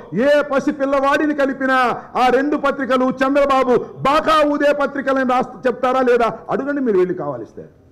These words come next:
నేను చేస్తున్న ఆరోపణ కాదు, ఆధారం లేని ఆరోపణలు కాదు.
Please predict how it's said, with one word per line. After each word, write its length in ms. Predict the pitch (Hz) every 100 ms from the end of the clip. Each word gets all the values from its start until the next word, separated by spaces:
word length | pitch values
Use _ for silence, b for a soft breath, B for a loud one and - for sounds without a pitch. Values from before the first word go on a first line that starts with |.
| _ - _
నేను 180 | 143 202
చేస్తున్న 360 | 202 233 226 220
ఆరోపణ 380 | 214 254 254 247
కాదు, 340 | 247 240 208 B -
ఆధారం 420 | 240 269 285 277
లేని 180 | 285 277
ఆరోపణలు 400 | 277 285 285 294
కాదు. 600 | 277 302 262 185 -